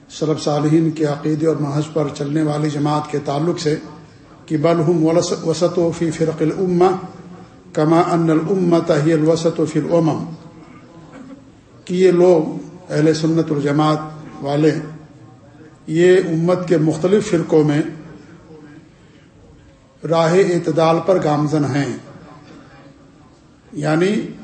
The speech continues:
وسطیت ان کی یہاں پائی جاتی ہے، جس طریقے سے کہ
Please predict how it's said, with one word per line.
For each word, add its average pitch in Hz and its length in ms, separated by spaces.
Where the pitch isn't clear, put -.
وسطیت 185 600
ان 120 140
کی 170 140
یہاں 175 240
پائی 147 200
جاتی 135 360
ہے، - 180
جس 175 240
طریقے 196 540
سے 190 240
کہ 185 140